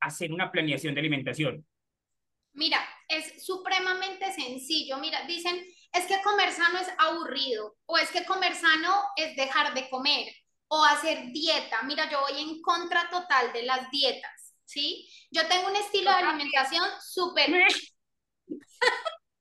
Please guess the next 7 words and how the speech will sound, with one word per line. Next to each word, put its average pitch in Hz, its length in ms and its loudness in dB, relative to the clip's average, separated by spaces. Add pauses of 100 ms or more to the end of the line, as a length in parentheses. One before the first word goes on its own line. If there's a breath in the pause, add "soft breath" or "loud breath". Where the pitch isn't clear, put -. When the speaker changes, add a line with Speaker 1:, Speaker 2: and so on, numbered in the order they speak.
(1800 loud breath)
Speaker 2:
que 370 100 4
va, 339 480 10 (100)
yo 339 200 6
te 381 160 6
vi 415 180 8
a 403 200 4
ti 370 440 -2